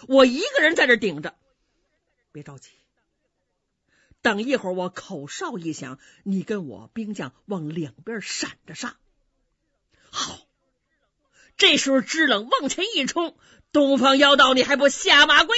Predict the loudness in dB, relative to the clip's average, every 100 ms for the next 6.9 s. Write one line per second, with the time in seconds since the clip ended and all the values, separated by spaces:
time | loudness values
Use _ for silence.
0 | 2 2 -2 -4 -10 _ _ _ _ _
1 | _ _ _ _ _ _ _ _ _ -6
2 | -6 -6 -8 -8 -10 -12 -14 -14 -12 -10
3 | -10 -12 -16 -10 -6 -8 -10 -20 -18 -12
4 | -8 -6 -6 -6 -8 -10 -10 -10 -12 -16
5 | -16 -16 -12 -8 -6 -6 -8 -8 -10 -10
6 | _ -10 -6 -6 -6 -8 -6 -8